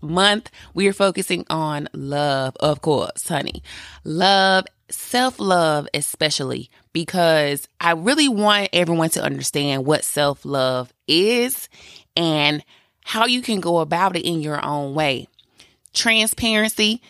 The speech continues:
This podcast for me is a form of self-love, right?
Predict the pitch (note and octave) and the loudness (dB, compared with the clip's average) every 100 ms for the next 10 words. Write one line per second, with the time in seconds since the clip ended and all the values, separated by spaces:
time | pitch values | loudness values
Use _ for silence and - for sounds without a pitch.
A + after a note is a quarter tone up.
0 | _ D#3+ A#3 C#4+ - - _ _ - F3+ | _ 0 2 2 -2 -14 _ _ -8 2
1 | F3 G3+ - D#3 D#3 - D#3+ D#3 F3 E3 | 2 2 0 0 0 -2 -4 -2 0 0
2 | - D3+ C#3+ - D3+ C#3 C3+ - C3+ C3 | -2 -4 -4 -6 -6 -6 -6 -4 -4 -4
3 | C3+ A#2 A#2+ - C3+ C3+ A#2+ | -6 -6 -6 -4 0 2 0